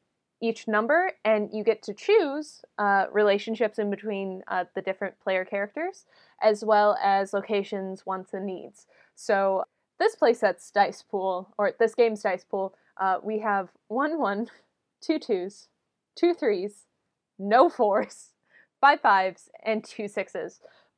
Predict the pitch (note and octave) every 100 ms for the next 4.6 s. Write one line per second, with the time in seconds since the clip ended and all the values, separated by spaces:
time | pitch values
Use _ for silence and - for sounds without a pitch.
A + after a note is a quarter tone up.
0 | - A3+ A3 A3 G#3 G3+ F#3+ - _ _
1 | _ - B3+ E4+ - D#4+ D4+ C#4+ A#3+ A#3
2 | A3+ A#3 A3+ - G3 F3 - - F3 -
3 | G#3 G#3+ A#3 - G3+ G#3 - G#3 G#3+ G3+
4 | A3 E4+ F4 G#3 -